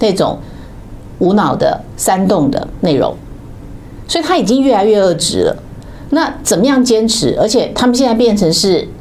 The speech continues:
政治的打手，特定的政治对象的打手，所以 YouTube 的崩坏啊，我觉得是指日可待啊。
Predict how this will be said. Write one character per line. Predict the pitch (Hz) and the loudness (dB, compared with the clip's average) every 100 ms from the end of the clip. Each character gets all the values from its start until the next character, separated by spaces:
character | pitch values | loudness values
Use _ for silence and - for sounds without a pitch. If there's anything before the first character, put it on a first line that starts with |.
| - | -4
政 | 285 233 | 0 2
治 | 226 | 2
的 | 180 | 2
打 | - 127 | 0 -2
手， | - 131 - - - | 0 0 -2 -8 -4
特 | - 294 | 0 2
定 | 233 277 196 | 2 2 2
的 | 165 | 2
政 | 220 208 | 2 2
治 | 190 | 2
对 | 185 | 2
象 | 190 160 | 2 2
的 | 147 | 2
打 | 123 131 | 0 0
手， | - - - - - - - - - - - - | 0 -2 -4 -14 -16 -16 -16 -16 -16 -16 -16 -12
所 | - 247 | -2 0
以 | 277 208 - - - - - - - - - - - - - | 2 0 -4 -10 -16 -16 -16 -16 -18 -18 -16 -16 -16 -18 -4
YouTube | 277 294 311 233 196 | 0 2 2 2 2
的 | |
崩 | 185 - 220 240 | 0 0 2 2
坏 | 240 220 156 | 2 4 4
啊， | 123 | 2
我 | 135 | 2
觉 | 160 175 | 2 2
得 | 214 196 165 | 4 2 2
是 | - 214 | 2 0
指 | - 139 | 0 2
日 | 175 170 | 2 2
可 | - 123 | 0 -2
待 | - 123 - | 0 -2 -4
啊。 | - | -8